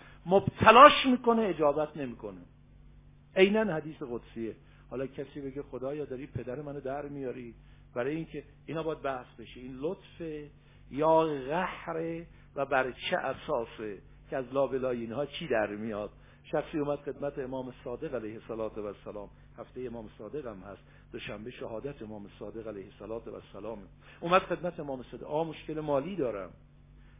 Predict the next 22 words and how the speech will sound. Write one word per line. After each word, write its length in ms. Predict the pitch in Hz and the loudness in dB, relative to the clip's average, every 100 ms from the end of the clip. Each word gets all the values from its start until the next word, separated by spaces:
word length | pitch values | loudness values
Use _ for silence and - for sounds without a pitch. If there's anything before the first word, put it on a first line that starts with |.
| - | -18
حضرت 240 | 160 190 - | -16 -14 -14
فرمود: 380 | 170 165 170 | -12 -12 -12
"بشین." 340 | 185 170 - 180 | -12 -14 -16 -18
حالا 280 | - 60 - - - - - - - - | -16 -18 -20 -20 -20 -20 -20 -20 -20 -18
نشست. 460 | 131 - 131 - - - - - - - | -16 -16 -18 -18 -20 -20 -20 -20 -20 -6
در 100 | 165 | -4
این 200 | 185 214 | -2 -2
بین 180 | 208 202 | -2 -4
کسی 340 | 202 190 196 | -6 -8 -2
از 160 | 156 139 | -2 0
راه 220 | 160 151 | 0 0
رسید، 360 | 127 - 131 107 - - - - - - | -2 -8 -14 -16 -18 -20 -20 -20 -20 -12
به 60 | 156 | -4
اندازهٔ 720 | 156 175 165 165 160 226 240 - - | 2 2 4 2 2 -2 -4 -4 0
اون 260 | 226 240 - | 0 0 -2
صحابی 460 | 202 156 147 135 147 | -2 0 0 -2 -4
حضرت 400 | 131 120 170 185 | -4 -6 -10 -8
هم 160 | 185 180 | -10 -10
پیش 220 | 156 135 | -12 -10
حضرت 400 | 120 - 147 - | -10 -10 -14 -12
ارزش 440 | 110 110 120 120 135 | -10 -10 -12 -14 -12
نداشت، 460 | 113 92 - - | -12 -14 -18 -20